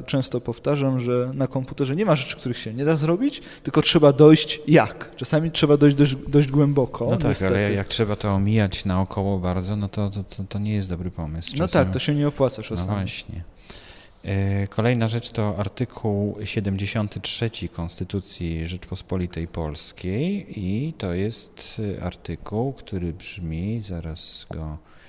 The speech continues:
Speaker 2: zacytuję, bo mi się tutaj otwiera. Tu jest świetny internet, naprawdę. E, bardzo
Speaker 1: Tak, to
Speaker 2: szybko
Speaker 1: jest
Speaker 2: się porusza, nic nam tutaj nie
Speaker 1: Aha, to jest prawa,
Speaker 2: Ej.
Speaker 1: preambuła,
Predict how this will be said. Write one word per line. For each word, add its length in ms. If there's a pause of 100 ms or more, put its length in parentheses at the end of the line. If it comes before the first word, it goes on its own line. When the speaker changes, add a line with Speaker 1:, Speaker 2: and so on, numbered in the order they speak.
(300)
Speaker 2:
zacytuję, 680
bo 140
mi 120
się 120
tutaj 260
otwiera. 300
Tu 100
jest 100
świetny 360
internet, 520
naprawdę. 520 (760)
E, 380
bardzo 280
Speaker 1:
Tak, 100
to 280
Speaker 2:
szybko 340
Speaker 1:
jest 120
Speaker 2:
się 100
porusza, 600
nic 340
nam 200
tutaj 340
nie 380
Speaker 1:
Aha, 280
to 80
jest 140
prawa, 420 (140)
Speaker 2:
Ej. 60 (180)
Speaker 1:
preambuła, 840